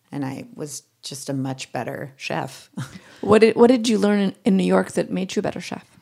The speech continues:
Speaker 1: Well, you know, I worked at so many different quick jobs,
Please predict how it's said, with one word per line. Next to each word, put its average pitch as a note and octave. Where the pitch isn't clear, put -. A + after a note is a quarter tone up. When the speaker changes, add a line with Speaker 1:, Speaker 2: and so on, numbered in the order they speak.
Speaker 1:
Well, G#3+
you A3+
know, D3
I D3
worked C#3+
at C#3
so -
many D3
different C3+
quick -
jobs, D3+